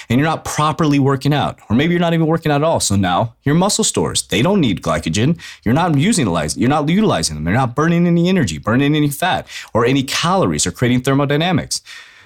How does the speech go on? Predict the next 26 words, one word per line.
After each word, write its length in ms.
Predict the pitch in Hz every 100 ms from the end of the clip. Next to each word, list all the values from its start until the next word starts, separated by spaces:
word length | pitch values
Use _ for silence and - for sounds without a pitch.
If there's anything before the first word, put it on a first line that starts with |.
| _ _ _
So 140 | - 175
where's 200 | 165 196
it 60 | 185
gonna 160 | 185
go 140 | 170 170
next, 320 | 180 147 -
guys? 420 | 85 82 127 - _ _
It 140 | - 107
says, 200 | 120 107
"Huh, 500 | - - 269 127 - - _ _
the 80 | 208
taxi, 560 | 190 160 196 127 110 - - _ _ -
the 100 | 90
store 400 | - - 127 165
is 120 | 123
full 260 | - 127 117
in 100 | 107
the 80 | 95
liver, 440 | 147 170 107 151 -
the 80 |
store 340 | 98 - 170 123
is 140 | 110
full 180 | - 113
in 60 | 98
the 80 |
muscle." 500 | 95 170 202 104 117